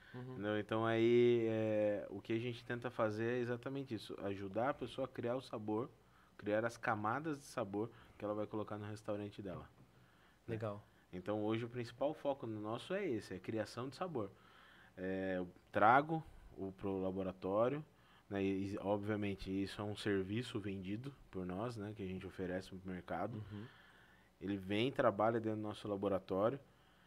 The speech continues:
Speaker 2: e a gente sai dali com algumas amostras pra teste. Ele testou, gostou, legal. Ele testou, achou uma porcaria,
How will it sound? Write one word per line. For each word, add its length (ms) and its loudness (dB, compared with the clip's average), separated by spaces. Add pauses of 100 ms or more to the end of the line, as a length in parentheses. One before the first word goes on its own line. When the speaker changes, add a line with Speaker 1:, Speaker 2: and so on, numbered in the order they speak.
(160)
Speaker 2:
e 80 -2
a 100 2
gente 280 -4
sai 320 2
dali 440 2
com 200 -4
algumas 460 -2
amostras 680 -2
pra 180 -2
teste. 420 -4 (280)
Ele 220 -8 (160)
testou, 580 0 (160)
gostou, 600 0 (180)
legal. 460 -2
Ele 140 0
testou, 640 -4
achou 280 -10
uma 60 -8
porcaria, 640 0